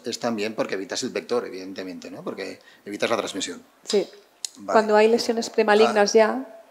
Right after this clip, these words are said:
Speaker 3: sí que se aconseja la vacunación porque puede ayudar a prevenir, ¿no? Otros
Speaker 2: Bueno, se, se vacuna. Aquí en Cataluña,
Speaker 3: Sí, sí, sí.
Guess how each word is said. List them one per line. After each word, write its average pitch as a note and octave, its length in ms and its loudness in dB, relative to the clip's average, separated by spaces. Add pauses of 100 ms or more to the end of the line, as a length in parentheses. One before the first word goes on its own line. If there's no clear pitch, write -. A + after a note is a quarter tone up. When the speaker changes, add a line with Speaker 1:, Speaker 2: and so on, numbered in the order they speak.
(440)
Speaker 3:
sí - 160 -2
que G#3 100 -2
se G3+ 120 -2
aconseja G3 500 0
la F#3+ 120 4
vacunación F#3+ 680 0
porque F#3+ 220 -8
puede F3 540 -6
ayudar F#3 300 2
a G3 60 -2
prevenir, F#3+ 400 0
¿no? G#3 100 -4
Otros F#3+ 220 -2
Speaker 2:
Bueno, A#3+ 180 8
se, G3+ 220 4
se G#3 140 6
vacuna. G#3 420 6
Aquí F#3+ 140 0
en A3 80 2
Cataluña, B3 640 8
Speaker 3:
Sí, - 80 -4
sí, G3 60 -12
sí. - 60 -14